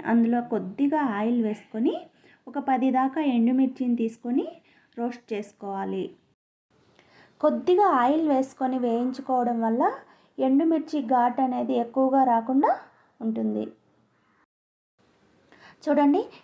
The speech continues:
మిరపకాయలు ఇలా బాగా వేగాక అందులో ఒకటిన్నర స్పూన్ జీలకర్రను వేసుకొని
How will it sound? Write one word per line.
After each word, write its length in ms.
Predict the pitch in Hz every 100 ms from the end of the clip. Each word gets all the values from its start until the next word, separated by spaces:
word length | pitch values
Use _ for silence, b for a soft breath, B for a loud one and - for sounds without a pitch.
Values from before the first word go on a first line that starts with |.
| -
మిరపకాయలు 560 | 269 302 302 349 330 320
ఇలా 160 | 277 254 220
బాగా 280 | 208 214 262 262
వేగాక 440 | 226 233 240 233 370 - _ b b -
అందులో 260 | 269 277 277 269
ఒకటిన్నర 460 | 262 262 254 254 240
స్పూన్ 300 | - 294 302
జీలకర్రను 500 | 247 247 277 294 285 277
వేసుకొని 460 | 220 220 - 269